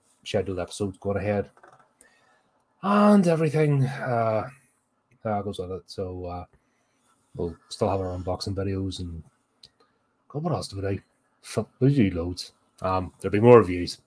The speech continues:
you know, all that good stuff. Anyway, um, the studios are being very quiet at the moment.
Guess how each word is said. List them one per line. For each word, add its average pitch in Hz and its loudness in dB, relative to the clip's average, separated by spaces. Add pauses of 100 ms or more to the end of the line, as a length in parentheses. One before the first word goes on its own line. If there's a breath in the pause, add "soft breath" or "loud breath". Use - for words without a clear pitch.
you 110 2
know, 92 -2
all 117 10
that 87 -2
good 87 -6
stuff. - -8 (2000 soft breath)
Anyway, 165 8 (340 loud breath)
um, 151 6 (2500 loud breath)
the 202 8
studios 240 0
are 208 4
being 131 6
very 98 -2
quiet 95 -8
at 107 -8
the 123 -8
moment. 131 -2